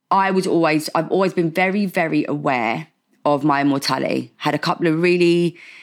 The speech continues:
traumatic losses when I was sixteen that just kind of set the scene for what I thought death was and looked like. And they were both premature and both very tragic. So in my mind, I was hyper aware of my own mortality.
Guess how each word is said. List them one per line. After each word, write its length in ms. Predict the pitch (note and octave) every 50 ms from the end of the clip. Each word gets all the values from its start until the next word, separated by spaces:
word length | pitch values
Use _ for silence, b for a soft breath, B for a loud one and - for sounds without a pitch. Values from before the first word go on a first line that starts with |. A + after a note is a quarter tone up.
| B B B B B B B B
traumatic 520 | - - G#3 G#3 G3+ F#3+ F#3+ - - D#3+
losses 380 | - F3+ F3 E3 - E3 D3 D3
when 80 | E3 D3+
I 40 |
was 120 | C#3+ D3+ -
sixteen 540 | - - - - - - E3 D#3 C#3+ C#3 C#3+
that 180 | C#3+ - - -
just 160 | - D#3+ -
kind 220 | - D#3+ D#3 D3+ D3+
of 80 | D3
set 260 | - - - - -
the 60 | C3+ D3
scene 300 | - - F3+ E3 D#3 D#3
for 140 | - -
what 140 | D3+ D3 -
I 40 | D3+
thought 220 | D3+ D#3 D3 -
death 240 | - D3+ C#3+ - -
was 240 | D3+ C#3+ C#3 C#3+ C#3+
and 100 | C#3+ C#3+
looked 140 | D3 - -
like. 280 | A#2+ C3 B2+ C3 -
And 100 | - D3
they 60 | D3 D3
were 60 | D3+
both 220 | - D3+ D#3 D#3+ -
premature 380 | - D#3+ D#3+ D3+ - - D3+
and 100 | D3 C3+
both 180 | - C#3+ C#3+ C#3+
very 180 | D3 C#3+ C#3
tragic. 360 | C#3+ - E3 D#3 D3+ D3+ C#3+ -
So 140 | - D#3 C#3
in 140 | C#3+ C#3+ D#3
my 220 | E3 F#3+ G#3+ G#3+
mind, 340 | G3 F3 C#3+ C#3+ C#3+ D3+ -
I 60 | A#2+
was 120 | C#3+ D3
hyper 500 | - - - - - F3 F3 F3 - E3
aware 220 | D#3+ D#3 D#3+ D3+ D3+
of 120 | C#3+ C#3+
my 180 | D3+ C#3+ C#3+ C#3+
own 140 | C#3 C#3+ C#3+
mortality. 640 | C#3 C#3 - - D#3 D3+ C#3+ - - B2+ C3+ C3+